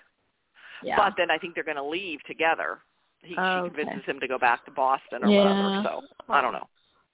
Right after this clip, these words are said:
Speaker 2: Yeah.
Speaker 1: Mm.
Speaker 2: So that's what I've been hearing.
Speaker 1: Well, I like Xan-, I like Xander and Glenn
Speaker 2: But I
Speaker 1: together,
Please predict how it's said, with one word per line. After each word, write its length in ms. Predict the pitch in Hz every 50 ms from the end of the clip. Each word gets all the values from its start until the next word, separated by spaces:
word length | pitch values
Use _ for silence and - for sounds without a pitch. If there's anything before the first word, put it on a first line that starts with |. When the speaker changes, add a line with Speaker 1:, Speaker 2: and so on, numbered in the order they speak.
| _ _ _ _ _ -
Speaker 2:
Yeah. 180 | - - 220
Speaker 1:
Mm. 400 | 220 214 214 208 208 208 214 214 - - -
Speaker 2:
So 240 | - - - - - _ _ _ _ _ _ _ _ _ _ _ _ _ _ _ _ _ -
that's 180 | 156 147 - -
what 120 | 170 156
I've 100 | 127 -
been 100 | - -
hearing. 200 | - 165 - - -
Speaker 1:
Well, 80 | 285
I 200 | - - 554 622 480
like 300 | 294 247 - 427 311 -
Xan-, 200 | - 269 262 - - -
I 80 | - 415
like 320 | 370 233 240 302 - -
Xander 480 | 254 254 247 240 240 240 240 233 214 202
and 100 | 202 196
Glenn 300 | 190 190 196 220 254 277
Speaker 2:
But 100 | 170 160
I 120 | 156 151
Speaker 1:
together, 320 | 160 170 196 196 220 220